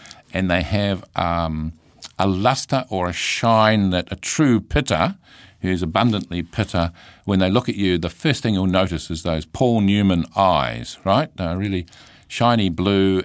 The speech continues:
and they have a piercing look, and that they kind of go right through you. So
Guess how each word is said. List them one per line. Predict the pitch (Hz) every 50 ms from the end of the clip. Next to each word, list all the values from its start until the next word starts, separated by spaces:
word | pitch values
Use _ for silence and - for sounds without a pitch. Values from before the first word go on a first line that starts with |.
| - -
and | 95 95 92 92 92 92 90
they | 87 92
have | 101 104 85
a | 87
piercing | - - - 165 170 151 - - 120 110 104
look, | 92 87 92 92 - -
and | - 92
that | 90 - -
they | - 85 87 82 -
kind | - - 95 101
of | 85 71
go | - 107 107
right | 92 87 98 98 82 - -
through | - - - - 92 92
you. | 87 78 71 67
So | - - - 80 80